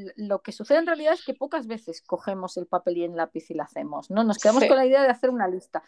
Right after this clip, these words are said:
Speaker 1: Haces una lista mental de treinta segundos y dices, "Ah, pues ya la he hecho", ¿no?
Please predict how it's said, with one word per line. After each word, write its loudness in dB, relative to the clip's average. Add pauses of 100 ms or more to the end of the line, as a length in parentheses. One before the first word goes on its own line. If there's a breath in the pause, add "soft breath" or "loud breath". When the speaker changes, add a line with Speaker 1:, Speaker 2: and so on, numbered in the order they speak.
(200 soft breath)
Speaker 1:
Haces 0
una 4
lista 0
mental 0
de -4
treinta -2
segundos -2
y -2
dices, -4
"Ah, 4
pues -2
ya 0
la 0
he -6
hecho", -16
¿no? -12